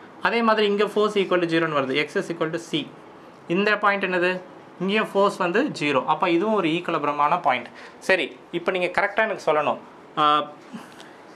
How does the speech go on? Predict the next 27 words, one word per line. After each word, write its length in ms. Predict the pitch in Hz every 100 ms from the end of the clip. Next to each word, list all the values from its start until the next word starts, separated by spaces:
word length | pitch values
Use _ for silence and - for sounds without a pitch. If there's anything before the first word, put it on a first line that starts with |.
| - - -
A 220 | 175 254
பாயிண்ட்ல, 760 | 262 196 180 160 135 151 214 - - - - - - - - - - - - - -
A 160 | 175 233
பாயிண்ட்ல 380 | 233 208 196
ஃபோர்ஸ் 340 | 196 202 214 208
என்னது? 360 | 185 180 185 190 - - - - - - - - - -
See, 240 | 185 117 - -
அதாவது, 600 | 139 160 190 196 226 - - - - -
ஆ, 240 | 147 139 139
நம்மளுக்கு 400 | 135 156 190 180
வந்து 420 | 165 185 269 - -
ஸ்டேபிள், 480 | - - 202 220 233
அன்ஸ்டேபிள், 540 | 214 175 185 202 202 196
நியூட்ரல் 380 | 170 170 135 - -
இதுல 300 | 160 196 202
இருந்தே 120 | 196
டிசைட் 340 | 196 160 196 196
பண்ணிட்டோம். 400 | 151 160 165 117 - - - -
But 140 | 202
இந்த 180 | 202 214
கிராஃப் 300 | 208 233 226
அனலைஸ் 340 | 180 196 185
பண்ண 100 | 175 156
தெரிஞ்சா 220 | 151 180
உங்களுக்கு 180 | 170 139
இன்னும் 220 | 147 170
சூப்பரா 420 | 170 170 165 147